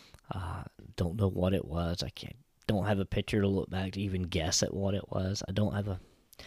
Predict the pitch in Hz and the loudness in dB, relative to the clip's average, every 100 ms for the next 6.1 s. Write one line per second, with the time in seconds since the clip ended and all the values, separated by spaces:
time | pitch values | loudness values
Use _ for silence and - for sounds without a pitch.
0 | - - - - 151 151 151 101 87 101 | -18 -20 -20 4 8 8 8 6 6 6
1 | 107 104 101 92 82 - 110 85 80 80 | 6 6 4 2 -2 -2 0 0 0 0
2 | 98 92 - 76 - 64 - 117 147 127 | 0 0 -2 -6 -4 -6 -2 6 6 6
3 | 135 127 110 107 - - 64 69 85 - | 2 4 2 2 -2 -2 -4 0 -2 0
4 | 82 85 87 73 78 - - 120 143 127 | -2 -2 -2 -2 -4 -4 0 4 4 2
5 | 117 - 90 92 90 - 73 69 73 - | 0 0 -2 0 0 -2 -4 -6 -6 -4
6 | - | -6